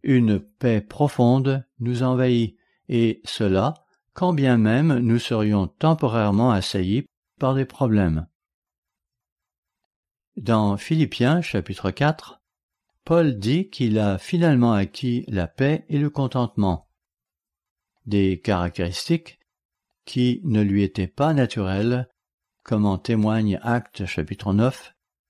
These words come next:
versets un et deux. La paix spirituelle ne vient que d'un cœur qui est soumis à Dieu et qui est reconnaissant.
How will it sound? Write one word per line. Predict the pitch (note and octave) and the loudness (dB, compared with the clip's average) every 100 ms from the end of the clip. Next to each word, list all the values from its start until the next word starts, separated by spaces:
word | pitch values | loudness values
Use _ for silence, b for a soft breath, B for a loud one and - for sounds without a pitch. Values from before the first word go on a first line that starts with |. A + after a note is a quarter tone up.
| _ _ | _ _
versets | F#2+ - G2 | -8 -4 -2
un | G2+ | 0
et | A2+ | 0
deux. | G#2 F#2 F2+ _ _ _ _ _ _ _ _ _ _ _ _ _ _ _ _ _ _ _ _ | 0 -4 -6 _ _ _ _ _ _ _ _ _ _ _ _ _ _ _ _ _ _ _ _
La | - G#2+ | 0 0
paix | - F3+ | 2 2
spirituelle | - - A2+ G2+ - B2+ C3 A2 F#2 _ _ _ _ _ _ | 2 0 0 0 2 2 4 2 -2 _ _ _ _ _ _
ne | B2 | 0
vient | B2 C3 E3+ D#3+ | 2 2 2 2
que | B2 | 0
d'un | G#2 G#2+ | 2 0
cœur | G#2 C3+ C3+ C#3 B2+ | 0 0 2 0 -4
qui | - G2+ | -6 -4
est | F2+ | -4
soumis | - - D#3+ D#3 | -8 -2 2 4
à | B2+ | 4
Dieu | F#2+ G2 G2+ A2+ _ _ _ _ | 2 2 0 0 _ _ _ _
et | A2 G2 | -8 -6
qui | - G2 | -2 0
est | G2 G2+ - | 0 -4 -10
reconnaissant. | G2+ C3+ B2+ C3+ C3 - F2 D2+ | -4 -2 2 2 0 0 -2 -2